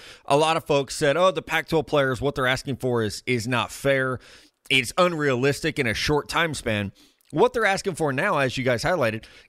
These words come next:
it's not ridiculous. And it's really just what I would consider safe workplace environments where, hey, we, you're going to be tested.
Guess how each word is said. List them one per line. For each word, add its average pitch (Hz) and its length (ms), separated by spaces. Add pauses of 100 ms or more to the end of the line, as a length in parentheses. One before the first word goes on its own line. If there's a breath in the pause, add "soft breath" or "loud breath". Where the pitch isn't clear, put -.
it's 185 240
not 160 300
ridiculous. 104 760
And 143 300
it's 147 240
really 170 260
just 127 380 (260 loud breath)
what 131 160
I 151 120
would 196 160
consider 127 540 (340 loud breath)
safe 131 420
workplace 131 760
environments 117 760
where, 135 280
hey, 165 180
we, 120 220
you're 127 180
going 147 280
to 139 60
be 123 120
tested. 139 400